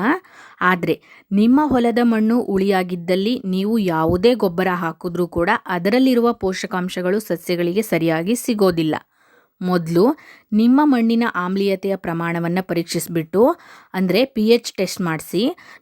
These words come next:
ನಂತರ ಶಿಫಾರಸು ಮಾಡುವ ಪ್ರಮಾಣದಲ್ಲಿ ಸುಣ್ಣವನ್ನ ಹಾಕ್ಬೇಕಾಗುತ್ತೆ. ಸುಣ್ಣ ಹಾಕಿದ ಒಂದು ತಿಂಗಳ ನಂತರ ಗೊಬ್ಬರವನ್ನ ಹಾಕಿದ್ರೆ ಉತ್ತಮ. ಮೂರನೇ ಪ್ರಶ್ನೆ,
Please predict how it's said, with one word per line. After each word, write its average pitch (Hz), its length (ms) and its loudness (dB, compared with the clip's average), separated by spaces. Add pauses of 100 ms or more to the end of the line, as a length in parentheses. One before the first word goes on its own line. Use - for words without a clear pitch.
ನಂತರ 220 460 2
ಶಿಫಾರಸು 226 720 0
ಮಾಡುವ 185 380 0
ಪ್ರಮಾಣದಲ್ಲಿ 175 920 -2
ಸುಣ್ಣವನ್ನ 190 600 0
ಹಾಕ್ಬೇಕಾಗುತ್ತೆ. 175 840 -2 (320)
ಸುಣ್ಣ 254 360 4
ಹಾಕಿದ 233 500 -2
ಒಂದು 208 320 2
ತಿಂಗಳ 208 360 -2
ನಂತರ 175 360 -4
ಗೊಬ್ಬರವನ್ನ 180 580 0
ಹಾಕಿದ್ರೆ 170 440 -2
ಉತ್ತಮ. 190 400 0 (760)
ಮೂರನೇ 254 400 2
ಪ್ರಶ್ನೆ, 214 640 -6